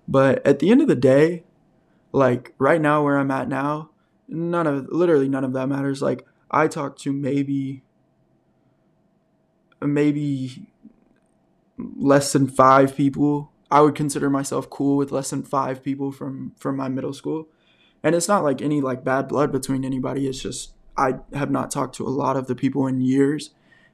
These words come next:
and I really have no intentions on talking to them anytime soon, just because,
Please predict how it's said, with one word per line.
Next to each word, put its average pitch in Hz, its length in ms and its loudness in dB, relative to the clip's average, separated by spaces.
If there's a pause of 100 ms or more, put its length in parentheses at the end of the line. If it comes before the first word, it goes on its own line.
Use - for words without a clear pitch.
and 135 400 0
I 139 120 0
really 135 280 2
have 131 120 -2
no 131 160 -2
intentions 135 440 -4
on 135 120 -2
talking 131 400 -4
to 131 60 -6
them 135 420 -2
anytime 135 420 4
soon, 139 360 2 (600)
just 135 260 2
because, 135 640 2